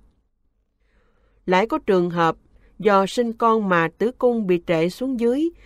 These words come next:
cho nên thường chảy ra chất dịch, có khi lọt hẳn ra ngoài, đồng thời bị biến dạng thành ra dương vật giả.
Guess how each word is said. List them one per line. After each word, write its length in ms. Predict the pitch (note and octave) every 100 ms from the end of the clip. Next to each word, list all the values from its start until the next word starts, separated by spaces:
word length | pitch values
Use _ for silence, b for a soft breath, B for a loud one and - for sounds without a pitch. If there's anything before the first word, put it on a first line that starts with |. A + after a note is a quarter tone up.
| b _
cho 120 | A#3
nên 320 | A3+ A3 G#3+ G3+
thường 280 | F#3+ F3 E3+
chảy 220 | F3+ F#3+
ra 220 | G3+ F#3
chất 320 | F3+ C#4+ D#4+
dịch, 200 | E3+ E3+ - _ _ _ -
có 100 | C4
khi 320 | B3 A3 G#3+
lọt 220 | F3+ E3+
hẳn 340 | - F3+ F#3+ C#4+
ra 140 | B3
ngoài, 420 | G3+ F3 E3 D#3+ b b b -
đồng 180 | G3 F#3
thời 240 | F#3+ F3+
bị 140 | D#3+ F3+
biến 280 | F#3+ D4 C4
dạng 360 | F3+ E3 F3 G3 _
thành 180 | F#3 E3
ra 180 | F#3+ F#3
dương 340 | F3 F#3+ F3
vật 200 | F#3 D#3+ -
giả. 380 | D#3+ C#3+ G3+